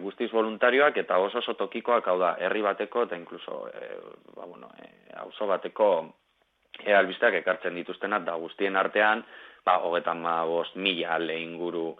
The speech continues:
eh, banatzen dituztenak, ezta? Eta pixkat, eh, ikustearren online esparruan zelan egiten dabiltzan, ba, ba, bueno, Esfortzi telebista kateak, eh, bi mila eta zazpian hasi zituen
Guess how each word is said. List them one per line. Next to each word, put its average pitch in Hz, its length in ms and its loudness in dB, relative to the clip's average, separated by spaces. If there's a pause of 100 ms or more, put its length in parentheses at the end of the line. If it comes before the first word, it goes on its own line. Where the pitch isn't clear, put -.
eh, 80 560 -10 (460)
banatzen 87 500 -2
dituztenak, 82 720 -10
ezta? 101 340 0 (480)
Eta 92 720 6
pixkat, - 360 -2 (320)
eh, 87 280 -2
ikustearren 104 680 0
online 101 600 0
esparruan 98 400 0
zelan 98 400 -4
egiten 95 720 -8
dabiltzan, 98 560 -4
ba, 69 420 -4
ba, 62 140 -8
bueno, 69 280 -10
Esfortzi 87 440 -6
telebista 90 480 -2
kateak, 90 480 2
eh, 82 480 -2
bi 85 160 -8
mila 87 240 -2
eta 87 100 -2
zazpian 85 380 -6
hasi 85 220 -8
zituen 85 580 -4